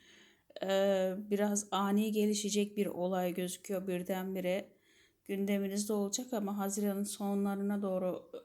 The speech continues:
ortasındaki süreçte bu,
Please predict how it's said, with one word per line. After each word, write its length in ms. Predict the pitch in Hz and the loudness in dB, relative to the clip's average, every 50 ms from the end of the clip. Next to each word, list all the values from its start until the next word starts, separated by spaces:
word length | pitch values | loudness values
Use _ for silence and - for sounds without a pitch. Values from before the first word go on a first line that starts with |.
| - | -6
ortasındaki 1080 | - 196 196 190 - 202 202 - - 202 196 196 196 196 - - 214 202 196 - - - _ _ _ _ _ _ _ | -4 -4 -4 -4 -6 -6 -6 -4 -4 -2 -2 -2 -4 -6 -6 -4 -2 -2 -2 -4 -8 -18 _ _ _ _ _ _ _
süreçte 580 | - - - 220 196 190 190 190 - 202 190 185 | -14 -10 -6 -4 -2 -2 -2 -2 -2 -2 -2 -2
bu, 160 | 190 196 | -2 -6